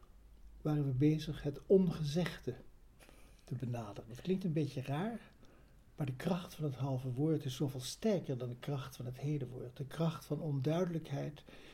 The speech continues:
is zoveel bijzonderder dan de lompe kracht van duidelijkheid. En in deze tijd waarin we ons allemaal begraven in de loopgraven van het eigen gelijk,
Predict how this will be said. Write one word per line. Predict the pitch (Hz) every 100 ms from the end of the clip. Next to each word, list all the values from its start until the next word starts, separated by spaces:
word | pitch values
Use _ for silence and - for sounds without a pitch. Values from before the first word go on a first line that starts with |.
| -
is | 151
zoveel | 160 139
bijzonderder | 135 139 160 202 190 156 127 120
dan | 120 127
de | 131
lompe | 143 160 165 156 135
kracht | - 139 143 - -
van | 120
duidelijkheid. | 123 143 143 127 127 127 120 - - - - - - - - - - -
En | 147 131 120
in | 127 131
deze | 131 139 131 131
tijd | 156 147 147
waarin | - 127 123 120
we |
ons | 123 127 123
allemaal | 139 139
begraven | 127 143 - 135 135 -
in | 127
de | 131
loopgraven | 143 165 160 - 147 147 143
van | 131 127
het | 127
eigen | 151 139 131 139
gelijk, | - 123 131 135 -